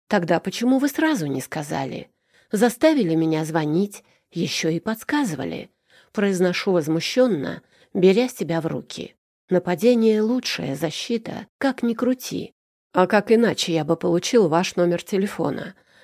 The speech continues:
Смотрит он на меня, невинно хлопая глазами.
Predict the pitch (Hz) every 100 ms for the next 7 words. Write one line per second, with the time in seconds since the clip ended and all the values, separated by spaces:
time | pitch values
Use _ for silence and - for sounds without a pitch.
0 | _ - 202 233 247 240 240 226 226 226
1 | 220 220 220 - _ _ 196 190 170 226
2 | 226 220 - 170 165 165 160 156 165 160
3 | 156 143 - -